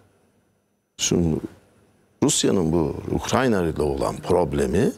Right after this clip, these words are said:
bize burada avantajlar doğuruyor. Nedir? Bizim İskandinav ülkeleri yukarıda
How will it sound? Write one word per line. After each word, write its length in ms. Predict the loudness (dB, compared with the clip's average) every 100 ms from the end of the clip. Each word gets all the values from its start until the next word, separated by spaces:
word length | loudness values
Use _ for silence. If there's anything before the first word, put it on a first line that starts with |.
| -10 _ _ _
bize 200 | 0 2
burada 220 | 2 2
avantajlar 760 | 2 2 0 0 0 0 -2 -2
doğuruyor. 600 | -2 0 2 2 0 -6 _
Nedir? 380 | 0 2 -2 -4 -14 _ _ _ _ _ _
Bizim 380 | 0 2 2 0 -4 -20 -20 _ _ _ _ _ _ _
İskandinav 680 | -4 -2 0 2 2 2 2
ülkeleri 640 | 0 0 0 0 0 0 -2 -4
yukarıda 600 | -4 0 0 2 0 -2